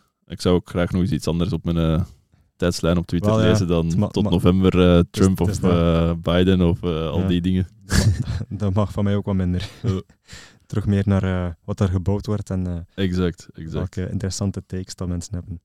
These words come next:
Speaker 1: Focus, mensen, focus.
Speaker 2: Ja, ja. Maar het sentiment verandert wel. Of is wel aan de shift naar minder, minder scammy, eh,
Speaker 1: Ja.
Speaker 2: allures.
Speaker 1: Ja,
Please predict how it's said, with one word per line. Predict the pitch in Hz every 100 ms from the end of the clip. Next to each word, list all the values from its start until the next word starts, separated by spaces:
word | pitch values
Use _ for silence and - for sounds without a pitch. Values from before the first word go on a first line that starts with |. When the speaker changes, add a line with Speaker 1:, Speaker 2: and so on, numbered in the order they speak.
| _
Speaker 1:
Focus, | _ 120 110 90
mensen, | 90 95 - 101
focus. | - 107 - -
Speaker 2:
Ja, | 98 101 87
ja. | 101 - - - _ _ - -
Maar | 104 123
het | - - _ -
sentiment | - 107 101 107 131
verandert | 101 104 92 -
wel. | 87 87 - _ _
Of | 107 -
is | - 104
wel | 95 98 101
aan |
de | 95
shift | - 113 -
naar | 101 92
minder, | 92 92 98 95 - -
minder | - 107 101
scammy, | - - 104 104 104 98
eh, | 95 90 - - -
Speaker 1:
Ja. | 117
Speaker 2:
allures. | 104 92 95 87 - - _ _ _ _ _
Speaker 1:
Ja, | 135